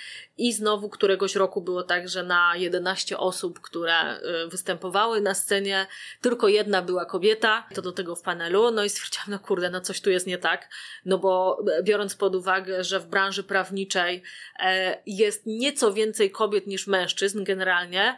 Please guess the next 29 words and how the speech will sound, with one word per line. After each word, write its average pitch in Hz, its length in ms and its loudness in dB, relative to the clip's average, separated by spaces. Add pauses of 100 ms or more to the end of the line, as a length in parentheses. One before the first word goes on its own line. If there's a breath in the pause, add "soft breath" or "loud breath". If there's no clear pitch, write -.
(460 loud breath)
a 190 240 4
okazuje 202 540 0
się, 196 240 -2
że, 180 480 0
nie 180 140 -8
wiem, 170 140 -12
na 180 100 0
konferencji 185 600 0
występują 185 540 -2
sami 180 280 -2
panowie, 180 400 -2
no 202 140 -2
to 190 280 0 (200 loud breath)
coś 185 220 -4
trzeba 175 460 0
z - 140 -4
tym 185 160 0
zrobić. 185 540 0
W 180 60 -14
związku 240 380 0
z 247 60 -4
tym, 226 200 0
że 214 100 -2
też 214 240 0
miałam 202 260 2
jakieś 185 360 -8
relacje, 214 480 2
jakieś 196 240 0
kontakty 196 680 0